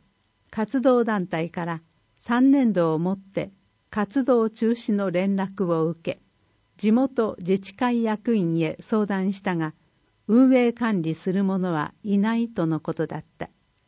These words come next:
そのため、県の道路占用許可を受け、設置している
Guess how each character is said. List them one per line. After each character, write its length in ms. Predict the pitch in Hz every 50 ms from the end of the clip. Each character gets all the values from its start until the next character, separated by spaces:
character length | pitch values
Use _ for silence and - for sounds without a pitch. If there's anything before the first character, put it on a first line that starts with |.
| _ _ _ _ _ _ _
そ 220 | _ - - 190
の 120 | 190 226
た 160 | 220 - 208 196
め、 200 | 185 180 180 180 _ _ _ _ _ _ _ _
県 300 | - 294 277 240 214 175
の 240 | 165 156 - - _ _ _ _ _ _ _ -
道 300 | 208 277 277 254 214 170
路 260 | 165 156 160 165 - -
占 340 | - - 226 233 254 254
用 260 | 254 254 233 220 220 208
許 220 | - - 240 220
可 200 | - 196 160 147
を 120 | 151 175
受 200 | 180 196 196 190 190 - 160 -
け、 40 | _ _ _ _ _ _
設 220 | _ - 202 185 190
置 220 | - - 233 226 226
し 120 | 226 -
て 140 | - 220 202
い 140 | 202 196 180
る 260 | 180 180 180 -